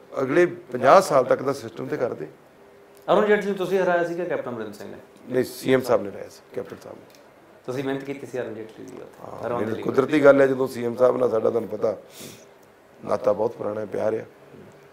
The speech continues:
Speaker 1: ਤੇ ਪਾਰਟੀ ਲਈ ਮਿਹਨਤ ਕਰਨਾ ਵੈਸੇ ਹੀ ਸਾਡੀ ਇੱਕ ਫਿਤਰਤ ਹੈ, ਤੇ ਮਿਹਨਤ ਸ਼ੁਰੂ ਚ ਕਰਦੇ ਹਾਂ।
Speaker 2: ਨੌ ਹਲਕਿਆਂ ਚੋਂ ਅੱਠ ਹਲਕੇ ਤੁਹਾਡੇ ਕੋਲ ਆ ਕਾਂਗਰਸ ਦੇ ਕੋਲੇ,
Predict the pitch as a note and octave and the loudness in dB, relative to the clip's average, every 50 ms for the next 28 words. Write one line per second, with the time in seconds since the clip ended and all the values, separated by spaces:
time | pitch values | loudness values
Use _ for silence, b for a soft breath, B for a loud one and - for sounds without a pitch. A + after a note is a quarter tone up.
0 | - - - - - - - - - - - - F#2 - A2+ A2+ A#2 - - D3+ | -20 -20 -20 -20 -20 -20 -20 -20 -20 -20 -16 -12 0 4 6 6 6 6 4 2
1 | D3+ D#3 C#3+ C3+ C3+ C3 C3 B2+ C3 B2 B2 B2 G#2+ G#2+ G#2+ G#2 C3 D3 B2+ C3+ | 2 2 0 0 -2 -2 -2 -2 -2 0 0 -2 -2 -4 -4 -6 -6 -4 -2 -2
2 | B2 A2+ A#2+ B2 - - - - - - - - - - - - A#2 - G2+ G2+ | -4 -2 -4 -6 -6 -8 -10 -16 -16 -20 -16 -12 -10 -8 -6 -6 -6 -6 -8 -10
3 | - - - - - - - - - - - - - - - - - - - - | -12 -14 -20 -20 -20 -20 -20 -20 -20 -20 -20 -20 -20 -20 -20 -20 -20 -20 -20 -20
4 | - - - A2 G2+ G#2 A#2 C3+ C#3 B2+ A#2 A2 B2+ C3 C#3 A#2 - - A#2 A2 | -20 -18 -16 -12 -8 -4 -2 -2 -2 -4 -6 -8 -8 -8 -8 -8 -6 -6 -6 -6
5 | - A#2 A2 - - C#3+ D#3 E3 F#3 G3+ G3 G3 F#3+ F#3 F#3 G3 F#3+ F#3 - F#3+ | -6 -8 -12 -10 -8 -2 2 4 6 6 8 6 6 4 4 2 0 2 2 4
6 | F#3+ D3 C#3+ D3 D#3+ E3 D#3 - D#3+ D#3 D#3 C#3 - A2+ - A2+ A2 A2 A2 A2 | 6 6 6 4 2 -4 -4 -4 -2 -2 0 0 0 -2 -2 -2 -2 -2 -4 -4
7 | G#2 G2+ G#2 G#2 - - - - - - E2 | -6 -6 -8 -10 -10 -12 -14 -14 -14 -14 -16